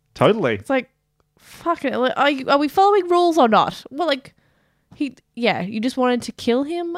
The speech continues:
Speaker 2: I guess. Cool. Awesome. Good job. It was boring.
Speaker 1: Now they, so we had, like, the water motif with Rachel McAdams, the desert motif with Frank, the in the woods, the green motif with.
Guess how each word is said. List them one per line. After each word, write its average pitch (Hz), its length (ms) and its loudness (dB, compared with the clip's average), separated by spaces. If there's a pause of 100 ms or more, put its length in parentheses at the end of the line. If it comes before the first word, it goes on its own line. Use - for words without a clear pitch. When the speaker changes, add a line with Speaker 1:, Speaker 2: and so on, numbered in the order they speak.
Speaker 2:
I 320 120 -8
guess. 320 320 -4
Cool. - 560 -8
Awesome. - 460 -12 (840)
Good 233 160 -6
job. - 220 -8
It - 500 -20
was 226 60 -10
boring. 285 340 -8 (1400)
Speaker 1:
Now 123 80 2
they, 127 140 2
so 143 200 0
we 139 140 4
had, 131 120 0
like, 123 160 -4
the 117 80 -4
water 170 640 4
motif 151 600 -2
with 131 80 -2
Rachel 139 260 -2
McAdams, 135 380 -2
the 117 100 -4
desert 135 480 0
motif 135 460 -4
with 127 120 -4
Frank, 123 500 -4
the 107 420 0
in 147 160 -2
the 135 80 2
woods, 123 420 2
the 117 80 -6
green 123 360 -2
motif 131 560 -2
with. 120 280 -2